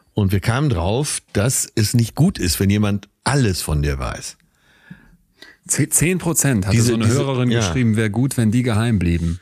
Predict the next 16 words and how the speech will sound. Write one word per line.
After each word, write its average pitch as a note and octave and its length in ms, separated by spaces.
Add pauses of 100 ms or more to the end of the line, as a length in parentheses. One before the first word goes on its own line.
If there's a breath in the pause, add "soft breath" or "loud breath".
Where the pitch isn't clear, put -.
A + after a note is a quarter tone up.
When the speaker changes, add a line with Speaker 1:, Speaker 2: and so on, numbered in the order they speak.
(160 loud breath)
Speaker 2:
So G#2 140
neunzig C3+ 520
Prozent. C3+ 440
Und F#2 120
da G#2 80
haben D3 140
wir D3 80
sofort B2+ 380
gedacht, B2+ 300
da A#2+ 80
ist B2+ 200
was A2+ 180
dran. G2+ 360 (440 loud breath)
Weil G2 140
dieser A#2 220
komplette E3 1040